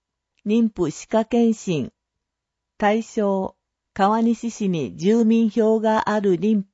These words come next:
婦。すくすく乳幼児相談。乳幼児と保護者。母親学級。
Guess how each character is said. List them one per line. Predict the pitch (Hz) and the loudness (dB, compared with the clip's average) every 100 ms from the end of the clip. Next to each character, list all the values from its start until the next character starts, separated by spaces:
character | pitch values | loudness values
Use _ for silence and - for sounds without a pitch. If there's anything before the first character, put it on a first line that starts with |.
| - | -4
婦。 | 139 - _ _ _ _ _ _ _ _ - | -4 -4 _ _ _ _ _ _ _ _ -4
す | 185 | -2
く | 196 233 | 0 -2
す | 226 | -2
く | 233 220 | -4 0
乳 | 190 226 240 | 4 6 6
幼 | 240 240 240 | 6 6 4
児 | 233 226 | 0 -2
相 | 240 226 | 2 2
談。 | 190 170 147 135 - _ _ _ _ _ _ _ - | 2 -2 -2 -8 -14 _ _ _ _ _ _ _ -2
乳 | 196 220 240 | 2 2 2
幼 | 233 226 | 2 0
児 | 196 | -2
と | - 135 - - | -2 -2 -2 -4
保 | 175 180 | -2 0
護 | 220 | -2
者。 | - 170 131 - _ _ _ _ _ _ _ _ _ | -2 -4 -4 -8 _ _ _ _ _ _ _ _ _
母 | 190 185 226 | -2 0 0
親 | 226 240 233 | 2 2 2
学 | 233 233 - _ | 0 -4 -8 _
級。 | 190 160 113 | 0 0 -4